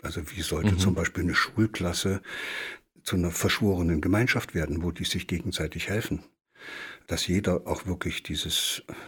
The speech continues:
Speaker 1: Klassenziel oder diesen Abschluss auch so gut wie möglich schafft. Was wir im Augenblick machen, ist, wir züchten junge Menschen oder wir lassen sie unter Bedingungen aufwachsen,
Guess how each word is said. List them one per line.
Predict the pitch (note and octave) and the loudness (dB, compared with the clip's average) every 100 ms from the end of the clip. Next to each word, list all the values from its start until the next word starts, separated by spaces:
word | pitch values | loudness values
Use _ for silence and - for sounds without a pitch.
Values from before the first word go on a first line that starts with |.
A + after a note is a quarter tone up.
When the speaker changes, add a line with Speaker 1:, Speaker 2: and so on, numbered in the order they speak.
| - - | -16 -6
Speaker 1:
Klassenziel | - F2 - G2+ - F#2+ F#2+ | -2 0 0 0 0 0 -2
oder | D#2+ D2+ D2+ | -2 -4 -4
diesen | - D#2+ D2+ D2+ | -4 -4 -2 -4
Abschluss | D#2 - - G#2 - - | -2 -2 -2 -2 -2 -2
auch | E2 D#2 - | -6 -8 -10
so | - - D#2+ | -10 -6 -2
gut | F2 - | -4 -2
wie | D#2+ | -2
möglich | D#2+ D#2 - - - - | -2 -4 -6 -8 -10 -4
schafft. | - C#3 - - - _ _ _ - - - | -2 -2 -4 -10 -12 _ _ _ -14 -14 -6
Was | F2 | -2
wir | F#2 | 2
im | E2+ | 2
Augenblick | - D#2+ F2+ G#2 | 2 -2 -2 -2
machen, | A2 G#2+ G#2 | -4 0 0
ist, | G2 - - | 0 -4 -6
wir | F2 | -4
züchten | - F2+ - G#2+ A2 - | 0 0 0 0 0 0
junge | - G2+ | 4 6
Menschen | F#2+ D#2 D2 - G#2+ A2 _ _ | 8 4 2 -2 -2 -8 _ _
oder | - D#2+ - - - | -4 -2 -2 -4 -12
wir | A2+ G2+ | -8 -2
lassen | D#2+ C#2+ D#2 | -2 0 -2
sie | - | -2
unter | D#2 D#2+ | -2 -2
Bedingungen | F2+ E2 F#2 A2 G2+ | -4 -2 2 4 4
aufwachsen, | F#2+ - F2+ - - G#2+ | 0 -6 -8 -8 -6 -6